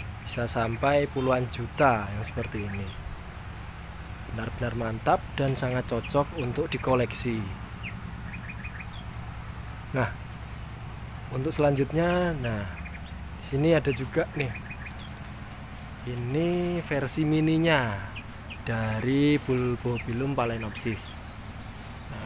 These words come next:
ini yang kecil-kecil, istilahnya anakan, anakan daripada bulbopilum phalaenopsis.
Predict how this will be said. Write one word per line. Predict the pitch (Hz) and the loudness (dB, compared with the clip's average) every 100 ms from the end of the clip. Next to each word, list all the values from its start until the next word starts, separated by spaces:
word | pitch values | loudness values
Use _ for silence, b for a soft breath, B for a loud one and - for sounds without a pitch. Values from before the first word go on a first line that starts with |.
| 107 | -4
ini | 135 | -2
yang | 131 | -2
kecil-kecil, | 127 127 123 139 131 113 | -2 -2 0 2 0 0
istilahnya | - 117 107 143 156 143 113 - - - | -4 -2 0 2 2 2 -2 -8 -10 -6
anakan, | 120 131 147 - 107 104 110 - | 0 4 4 2 0 -2 -6 -8
anakan | - - 127 123 | -8 -4 -2 -2
daripada | 120 110 123 | -2 -2 -2
bulbopilum | 127 123 123 131 127 | -2 -2 -4 -2 -2
phalaenopsis. | 123 117 113 - 117 | 0 0 -2 -4 -4